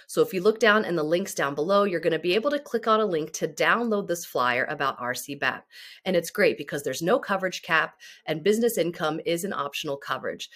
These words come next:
So through R C bap's flood coverage, you can insure your business easier than ever. And what's great is it's a single policy. It meets lender requirements.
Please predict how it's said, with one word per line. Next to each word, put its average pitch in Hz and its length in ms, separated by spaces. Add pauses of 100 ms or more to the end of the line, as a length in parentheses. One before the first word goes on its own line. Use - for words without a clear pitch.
(140)
So 170 180
through 220 240
R 196 160
C 226 120
bap's 170 300
flood 139 220
coverage, 135 480
you 175 160
can 165 120
insure 160 280
your 220 140
business 202 600
easier 170 400
than 131 140
ever. - 420
And 175 100
what's 175 160
great 202 220
is - 160
it's - 140
a - 40
single 262 300
policy. 147 560 (280)
It 151 100
meets 156 180
lender 143 220
requirements. 214 760